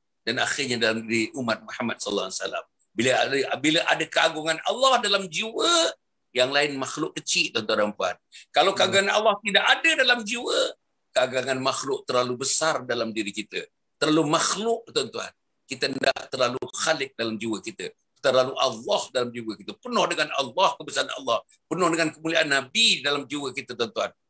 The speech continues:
Speaker 1: Bukan kebe-, ke-, apa ni, bukan makhluk, bukan dunia dalam jiwa kita ni. Macam mana, Ustaz? Sila, Ustaz.
Speaker 2: Alhamdulillah. Ya, saya satu cadangan yang sangat baik. Ya,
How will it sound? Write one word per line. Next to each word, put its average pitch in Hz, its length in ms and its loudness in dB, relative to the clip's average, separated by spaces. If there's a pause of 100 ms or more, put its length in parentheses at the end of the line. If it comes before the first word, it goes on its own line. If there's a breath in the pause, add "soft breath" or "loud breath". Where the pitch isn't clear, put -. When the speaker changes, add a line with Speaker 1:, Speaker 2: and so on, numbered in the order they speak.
(140)
Speaker 1:
Bukan 123 400 0
kebe-, 120 320 -6
ke-, 120 240 -4
apa - 240 -8
ni, 139 80 -4
bukan 123 400 -2
makhluk, 123 480 -2 (240)
bukan 117 400 0
dunia 147 400 0
dalam 110 240 0
jiwa 101 240 -4
kita 92 240 -6
ni. 82 240 -12 (160)
Macam 170 240 -2
mana, 117 80 -4
Ustaz? 92 320 -8
Sila, 123 240 -4
Ustaz. - 240 -10 (1120)
Speaker 2:
Alhamdulillah. 120 960 2 (240)
Ya, 117 160 -2
saya 107 240 -2
satu 107 80 0
cadangan 110 400 0
yang 104 160 0
sangat 87 320 -8
baik. 123 320 4 (580)
Ya, 127 160 2